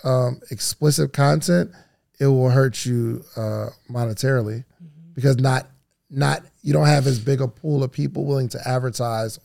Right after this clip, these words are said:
Speaker 1: on explicit language, associating their brand with it. However, if you aren't being yourself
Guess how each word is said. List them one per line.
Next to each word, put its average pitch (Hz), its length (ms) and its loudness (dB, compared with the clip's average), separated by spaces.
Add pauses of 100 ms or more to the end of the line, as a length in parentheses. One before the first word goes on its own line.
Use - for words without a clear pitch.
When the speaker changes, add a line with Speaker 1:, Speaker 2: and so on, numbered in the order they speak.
Speaker 1:
on 107 520 -8 (840)
explicit 131 480 -2
language, 117 600 -8 (300)
associating 131 540 -4
their 123 120 -2
brand 117 300 -2
with 92 120 -10
it. - 100 -14 (120)
However, 123 580 2 (1300)
if 139 200 4
you 156 320 4 (140)
aren't 143 360 2
being 135 280 4
yourself 139 840 0